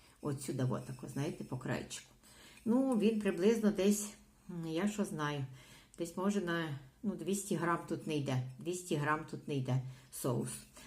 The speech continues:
Але така гарнюня красота, така гарнюня красота.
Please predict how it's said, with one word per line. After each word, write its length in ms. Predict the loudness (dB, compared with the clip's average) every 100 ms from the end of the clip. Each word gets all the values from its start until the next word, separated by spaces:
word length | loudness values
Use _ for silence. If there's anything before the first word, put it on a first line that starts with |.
| -6
Але 220 | 0 0
така 280 | 0 -2 2
гарнюня 720 | 6 6 4 2 2 0 -2 -6 -10 -14
красота, 540 | -4 -4 -2 -4 -4 -6 -8 -14
така 300 | -10 -2 -2
гарнюня 500 | 0 0 0 0 -2
красота. 540 | -4 -4 -6 -8 -8